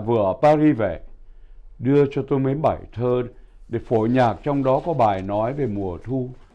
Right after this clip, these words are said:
và mùa đông Paris. So với nhạc tình thời đó, hai bài này rất mới lạ,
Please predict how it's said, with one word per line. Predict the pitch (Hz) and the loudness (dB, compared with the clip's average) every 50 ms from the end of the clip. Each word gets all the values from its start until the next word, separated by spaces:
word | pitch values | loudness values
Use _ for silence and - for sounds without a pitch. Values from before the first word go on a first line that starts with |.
| - - | -14 -8
và | 110 104 92 85 90 | -6 -6 -6 -6 -6
mùa | 90 85 80 - | -8 -8 -8 -8
đông | 92 107 113 113 110 - | -8 -8 -8 -8 -10 -10
Paris. | - 113 117 113 117 117 113 113 - - - - - - - - - - - - - - - - - - - - - - | -8 -8 -8 -6 -6 -8 -8 -10 -12 -16 -20 -20 -20 -20 -20 -20 -20 -20 -20 -20 -20 -20 -20 -20 -20 -20 -20 -20 -6 0
So | 175 175 180 | 2 4 4
với | 196 214 | 4 4
nhạc | 202 170 139 | 6 6 6
tình | 123 - - - 120 113 110 | 4 4 2 0 0 0 0
thời | - 113 107 104 101 | 0 0 0 2 2
đó, | 95 104 110 123 156 180 165 160 | 2 2 4 4 4 2 2 2
hai | 160 151 | 2 4
bài | 139 127 113 104 | 4 4 2 2
này | 101 104 104 98 95 | 0 -2 -2 -4 -4
rất | 87 92 110 143 220 247 247 - | -6 -4 -2 0 0 0 0 -2
mới | 156 151 160 208 | 0 0 2 4
lạ, | 190 160 117 - - | 4 4 4 4 0